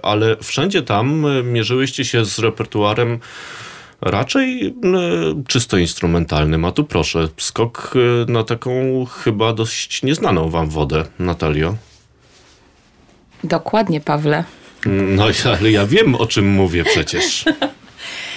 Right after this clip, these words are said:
Speaker 2: E, tak, zdecydowanie możemy zgodzić się z tym, że jest to dla nas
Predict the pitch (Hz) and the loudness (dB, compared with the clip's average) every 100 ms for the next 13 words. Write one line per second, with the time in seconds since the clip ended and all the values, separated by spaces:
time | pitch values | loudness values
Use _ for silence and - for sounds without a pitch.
0 | - 190 196 196 - 226 233 - - - | -2 2 2 2 0 0 0 -4 -14 -18
1 | - - 240 - 185 185 175 220 214 202 | -20 -18 -12 -6 -4 -2 0 -2 0 2
2 | 208 208 202 196 190 196 - 208 202 214 | 4 4 4 4 4 2 0 0 4 4
3 | 196 190 202 190 - 202 202 196 190 180 | 2 2 0 0 -2 -2 0 0 0 2
4 | 190 190 - 180 170 170 165 170 - | 4 2 0 -2 2 4 4 2 -2